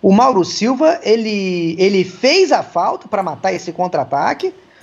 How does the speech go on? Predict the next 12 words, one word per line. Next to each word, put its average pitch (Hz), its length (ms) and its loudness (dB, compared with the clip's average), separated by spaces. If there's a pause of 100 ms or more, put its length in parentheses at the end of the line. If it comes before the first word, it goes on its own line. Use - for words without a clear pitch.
(180)
mas 392 300 2
os 330 200 2
italianos 349 600 2
não 403 160 2
aceitaram 359 600 -2
a 262 40 -6
falta, 370 320 -2
Serginho, 277 300 -6
seguiram 320 500 -6
jogando. 294 540 -2 (640)
Você 466 280 4
tem, 403 200 -2